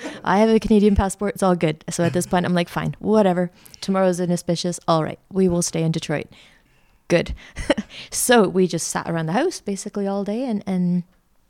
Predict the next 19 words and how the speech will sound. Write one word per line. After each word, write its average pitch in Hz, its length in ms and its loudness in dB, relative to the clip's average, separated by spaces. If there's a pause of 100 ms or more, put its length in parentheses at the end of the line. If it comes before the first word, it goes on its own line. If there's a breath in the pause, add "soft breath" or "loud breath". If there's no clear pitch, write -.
(200)
you 208 100 4
know, 208 120 8
they 151 120 -2
started 143 360 -8
packing 185 300 0
in 170 80 4
the 180 120 -2
evening, 294 320 -2
and 185 160 0 (720 loud breath)
off 202 220 0
we 208 100 4
loaded 185 320 2
into 185 220 2
this 180 180 -2
van 175 360 -2
to 208 100 -6
continue 185 540 2
<laughs> - 60 -4
up - 140 -2